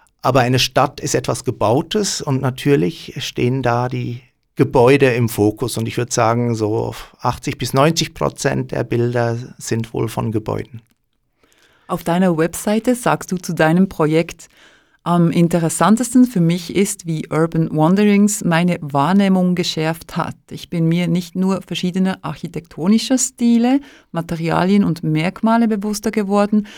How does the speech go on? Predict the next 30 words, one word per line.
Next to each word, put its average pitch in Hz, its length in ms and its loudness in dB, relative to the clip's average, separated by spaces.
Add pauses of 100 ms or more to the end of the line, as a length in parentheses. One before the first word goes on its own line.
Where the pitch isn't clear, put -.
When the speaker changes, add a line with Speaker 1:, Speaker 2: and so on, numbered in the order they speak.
(160)
Speaker 2:
sondern 226 560 6
habe 170 260 2
auch 170 200 0
gelernt, 180 560 2
Schönheit 226 920 2
dort 175 320 -2
zu - 220 -10
sehen, 208 560 0 (260)
wo 170 140 2
ich 180 100 -2
sie 202 140 -2
vorher 175 480 0
nicht 170 440 -4
entdeckt - 680 -10
hätte.“ - 400 -10 (840)
An 180 180 4
welchem 233 340 6
Ort 190 300 2
in 180 140 2
Bern 165 340 2
warst 143 360 2
du - 60 -6
am 156 220 2
meisten 156 480 0
überrascht, 196 720 0
dass 165 180 -8
du 170 140 -4
Schönheit 185 760 -2
gefunden 185 540 0
hast? - 400 -6